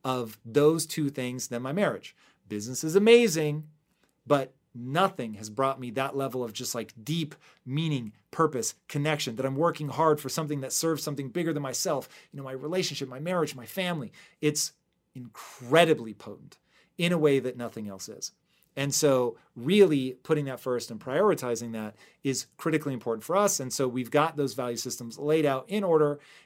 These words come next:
and our roles in terms of navigating that. So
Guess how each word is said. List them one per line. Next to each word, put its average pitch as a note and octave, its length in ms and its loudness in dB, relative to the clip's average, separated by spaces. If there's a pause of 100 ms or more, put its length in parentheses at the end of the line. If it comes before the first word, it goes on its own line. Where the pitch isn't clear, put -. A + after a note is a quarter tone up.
(120)
and F3 440 2
our C3+ 180 2
roles D3 760 10
in C#3 100 -8
terms C3+ 220 -4
of C3 60 -10
navigating G#2+ 420 -6
that. F2 140 -18 (100)
So E3+ 360 6